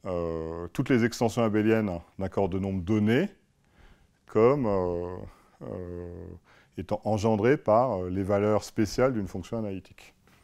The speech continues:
Donc, euh, dans le premier cas avec la fonction exponentielle, et puis, euh, dans ce cas-là avec la fonction, euh,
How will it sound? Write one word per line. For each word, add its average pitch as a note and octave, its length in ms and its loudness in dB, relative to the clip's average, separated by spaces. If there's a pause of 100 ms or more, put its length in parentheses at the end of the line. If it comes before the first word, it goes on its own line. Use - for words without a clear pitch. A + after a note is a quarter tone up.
(520)
Donc, G2 280 -8
euh, F2+ 340 -8
dans F#2 160 -8
le F#2 60 -4
premier G#2 360 0
cas A2+ 240 6
avec F#2+ 200 0
la F2+ 100 -6
fonction F#2 320 -8
exponentielle, F#2+ 680 -6
et A#2+ 60 -6
puis, A2+ 340 -8
euh, F2+ 220 -4
dans F#2+ 180 -8
ce - 180 -10
cas-là G2 340 0
avec B2 220 -4
la G2+ 80 -8
fonction, A2+ 580 -10
euh, F#2+ 40 -10